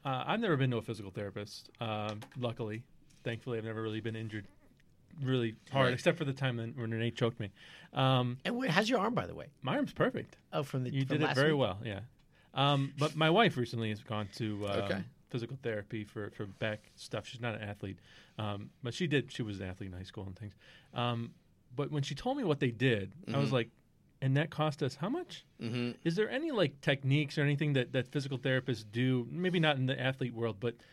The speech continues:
Speaker 1: that is just, like, outdated, that needs to just go away? Like, t-,
Speaker 3: Oh, I can't answer
Speaker 1: techniques
Speaker 3: that.
Speaker 1: need to, to evolve. But
Speaker 2: Yeah, I'm su-, I'm, I'm sure. You know, I mean, I don't know what experience she had or what this, what, what, what she
Speaker 1: She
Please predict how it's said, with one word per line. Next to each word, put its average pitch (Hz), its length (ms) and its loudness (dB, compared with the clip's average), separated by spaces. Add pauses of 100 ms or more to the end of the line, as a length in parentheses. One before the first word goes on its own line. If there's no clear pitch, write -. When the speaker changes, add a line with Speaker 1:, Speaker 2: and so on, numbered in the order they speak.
(200)
Speaker 1:
that 131 160 2
is 135 140 2
just, 151 240 -4
like, 135 160 4 (180)
outdated, 139 760 2
that 123 140 0
needs 135 220 2
to 135 80 -12
just 117 160 -8
go 113 100 0
away? 147 460 2
Like, 131 240 0
t-, - 120 -10
Speaker 3:
Oh, 104 40 -12
I 120 100 -4
can't 139 180 0
answer 196 40 8
Speaker 1:
techniques 196 300 0
Speaker 3:
that. 113 40 -2
Speaker 1:
need 156 160 4
to, 123 180 0 (120)
to 117 280 -4
evolve. 131 440 4
But 127 80 -6
Speaker 2:
Yeah, 120 400 2
I'm 131 120 2
su-, - 160 -4
I'm, 110 260 -2 (600)
I'm 87 120 -8
sure. 90 420 -2 (160)
You 95 180 -6
know, 90 80 -2
I 90 200 -2
mean, 90 140 -4
I 98 80 -2
don't 95 140 -2
know 90 300 -2 (140)
what 82 300 -6
experience 87 800 -8
she 92 240 -6
had 95 360 0
or 82 120 -8
what 85 280 -10
this, - 120 -10 (240)
what, 87 220 -10
what, 73 180 -12 (100)
what 71 140 -12
she 156 140 0
Speaker 1:
She 135 40 -2